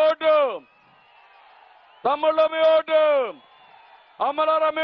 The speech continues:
ఓటు. ఆత్మగౌరవాన్ని అంటే కాపాడుకుంటాం, కాపాడుకుంటాం. ఆత్మగౌరవాన్ని, ఆత్మగౌరవాన్ని, ఆత్మగౌరవాన్ని.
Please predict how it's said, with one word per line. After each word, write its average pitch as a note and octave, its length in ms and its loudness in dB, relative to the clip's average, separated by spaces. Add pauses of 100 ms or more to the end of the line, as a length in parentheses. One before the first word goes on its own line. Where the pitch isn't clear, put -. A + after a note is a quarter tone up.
(140)
ఓటు. D#4 320 0 (1400)
ఆత్మగౌరవాన్ని F#3+ 800 -8
అంటే F3+ 120 -12 (100)
కాపాడుకుంటాం, F#3 680 -8 (120)
కాపాడుకుంటాం. E3+ 720 -10 (520)
ఆత్మగౌరవాన్ని, D#4 1160 -2 (1500)
ఆత్మగౌరవాన్ని, D#4 1120 -2 (1900)
ఆత్మగౌరవాన్ని. D4+ 960 -2